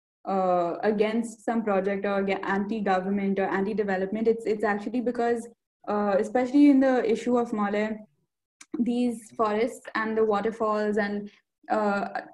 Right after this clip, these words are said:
other landmarks within that have been part of many,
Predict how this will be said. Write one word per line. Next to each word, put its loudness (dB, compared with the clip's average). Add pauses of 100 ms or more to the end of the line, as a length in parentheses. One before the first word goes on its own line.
other 2
landmarks 0
within 0
that 0
have -4
been 0
part 0
of -4
many, -2